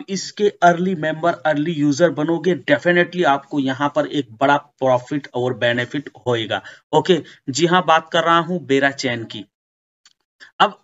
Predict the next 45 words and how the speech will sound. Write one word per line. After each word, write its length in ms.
इसमें 320
देखिए 280
पूरा 540
डिटेल 420
है, 140
यहाँ 200
पर 260
इसका 280
डॉक्स 300
पूरा 280
पढ़ 200
सकते 380
हो। 200
उसके 200
साथ 240
साथ 200
अगर 160
देखो 320
यहाँ 260
पर 200
CoinDesk 540
ने 180
एक 220
यहाँ 220
पर 160
न्यूज़ 280
रिलीज 300
किया 240
है, 180
जिसमें 360
कहा 220
है 180
कि 140
बेरा 340
चेन 280
ने 260
बयालीस 680
मिलियन 520
डॉलर 460
जो 180
है 180
वो 180
रेज 380
किए 140
हैं 260